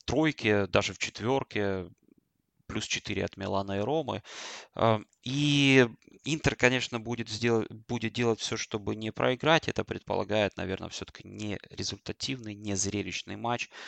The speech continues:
Какими его в последнее время Наполи, матчи Наполи и Интера и получаются.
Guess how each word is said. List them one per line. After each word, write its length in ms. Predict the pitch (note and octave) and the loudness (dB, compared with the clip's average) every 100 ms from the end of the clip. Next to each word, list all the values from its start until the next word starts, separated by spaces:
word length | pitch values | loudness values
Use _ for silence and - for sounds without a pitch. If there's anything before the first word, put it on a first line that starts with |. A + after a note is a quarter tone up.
| - - | -8 -4
Какими 380 | A2+ - C#3+ A2+ | -2 2 2 2
его 120 | G2+ | 0
в 60 | |
последнее 420 | - G#2 G#2+ G#2 G#2 | -2 0 0 0 0
время 280 | A2 G#2 | 0 0
Наполи, 580 | G2+ G#2+ F2+ F2+ F#2 F#2 - | 0 0 0 -2 -2 -4 -4
матчи 280 | G2+ - F#2+ | -4 -4 -4
Наполи 380 | G2+ - F#2+ G#2 | -4 -4 -4 -4
и 40 | |
Интера 220 | G2+ E2+ | -4 -4
и 180 | - G#2 | -4 -8
получаются. 880 | - G2 G2+ - B2 A2 - - | -8 -10 -4 4 6 6 4 2